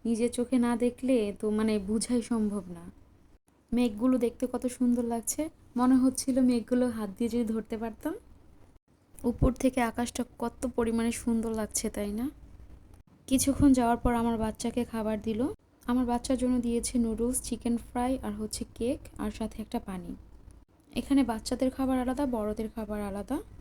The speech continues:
আমার ছেলে তো অনেক এনজয় করে খাচ্ছে। আর কিছুক্ষণ পর বড়দের খাবারও দিয়ে দিল। বড়দের খাবার ছিল বিফ কারি আর খিচুড়ি, সাথে ছিল এক পিস কেক আর কোক, আর সাথে পানিও ছিল।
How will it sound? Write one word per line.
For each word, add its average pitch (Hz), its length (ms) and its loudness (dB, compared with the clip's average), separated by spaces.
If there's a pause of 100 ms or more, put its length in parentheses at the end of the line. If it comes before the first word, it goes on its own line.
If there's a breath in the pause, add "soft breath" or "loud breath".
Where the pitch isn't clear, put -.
(440)
আমার 240 220 0
ছেলে 247 280 2
তো 247 140 0
অনেক 240 240 2
এনজয় 233 340 2
করে 233 240 0
খাচ্ছে। 226 460 -2 (920)
আর 247 160 2
কিছুক্ষণ 269 520 2
পর 269 200 2
বড়দের 220 360 2
খাবারও 247 380 0
দিয়ে 240 160 2
দিল। 247 280 0 (320)
বড়দের 247 340 -2
খাবার 247 300 -4
ছিল 240 380 -2 (640)
বিফ 240 320 0
কারি 254 340 0
আর 220 220 -2
খিচুড়ি, 240 500 -4 (600)
সাথে 254 400 0
ছিল 269 240 0
এক 226 220 -2 (100)
পিস 240 160 0
কেক 233 300 -2
আর 214 280 -2
কোক, 247 220 -4 (680)
আর 220 140 -2
সাথে 247 280 0
পানিও 226 400 0
ছিল। 233 380 -4